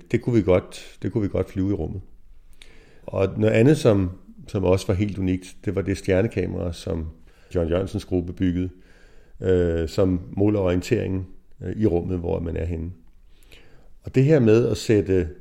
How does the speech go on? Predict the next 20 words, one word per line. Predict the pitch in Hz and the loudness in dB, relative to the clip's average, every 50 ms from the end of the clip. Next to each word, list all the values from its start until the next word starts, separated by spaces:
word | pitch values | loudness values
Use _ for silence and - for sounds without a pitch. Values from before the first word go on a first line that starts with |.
| - - - - | -18 -20 -10 -6
magnetometeret, | - 82 85 82 - - 104 110 127 139 139 123 110 | -4 -4 -4 -4 -4 -2 0 2 2 2 2 2 2
som | - - 113 101 | 2 2 0 2
måler | 98 101 104 104 95 | 2 2 4 2 2
retningen | 85 85 92 - - 113 107 101 | 2 0 0 0 -2 -2 0 0
af | 95 | 0
jordens | 92 92 98 98 92 - | 0 0 -2 -2 -4 -4
magnetfelt, | 92 87 87 92 98 - - 92 87 - - - - - | -4 -2 -2 -4 -4 -4 -6 -6 -6 -8 -12 -20 -20 -20
sammen, | - - - - 131 - 131 131 120 113 110 - - - | -16 -8 -4 -2 -2 -2 -2 -4 -6 -6 -8 -10 -14 -16
altså | - 117 - - - - | -14 -12 -12 -14 -8 -6
direkte | 170 175 175 - 90 90 - - | -4 -2 -2 -2 -4 -4 -6 -8
sammen | - - 95 90 90 95 98 101 - - - - - - - - - - - - - - - - - | -6 -4 -4 -4 -4 -6 -8 -10 -12 -16 -20 -20 -20 -20 -20 -20 -20 -20 -20 -20 -20 -20 -20 -14 -6
med | - 101 98 101 98 101 101 101 101 | -2 0 2 4 4 4 2 0 -4
stjernekameraet, | - - - 92 82 85 98 95 - 92 90 90 90 82 85 85 82 - - - - - - - - - - - - | -10 -4 -2 0 0 0 -2 -4 -6 -6 -6 -6 -8 -8 -8 -10 -12 -14 -18 -20 -20 -20 -20 -20 -20 -20 -20 -20 -6
så | - - 110 104 | 0 2 4 4
man | 98 95 92 92 | 4 4 2 2
fik | - 117 113 107 - | 4 2 2 2 2
en | 110 101 90 - | -2 -4 -4 -6
helt | - - - - 170 - - | -10 -8 -4 -4 -2 -2 -2
utrolig | - 101 - - - 143 135 127 113 - | -4 -6 -6 -6 -4 -4 -2 -2 -4 -4
præcis | - - 104 - - - 226 226 - - - - - | -6 -8 -8 -6 -4 -4 -2 -2 -4 -6 -12 -16 -20